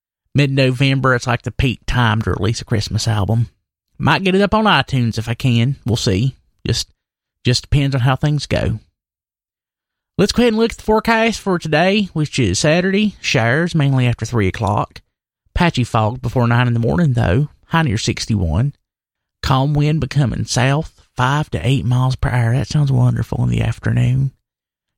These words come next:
Chance of rain's eighty percent, with between a tenth and a quarter of an inch of rain possible. For tonight, showers mainly before five in the morning. That's in the morning for Sunday.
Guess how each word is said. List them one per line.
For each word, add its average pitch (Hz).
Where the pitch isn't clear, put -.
Chance 127
of 135
rain's 135
eighty 131
percent, 123
with 78
between 127
a 85
tenth -
and 120
a 90
quarter 139
of 131
an 135
inch 123
of 110
rain 131
possible. 110
For 139
tonight, 123
showers 123
mainly 120
before 123
five 131
in 120
the 113
morning. 117
That's 262
in 123
the 113
morning 107
for -
Sunday. 104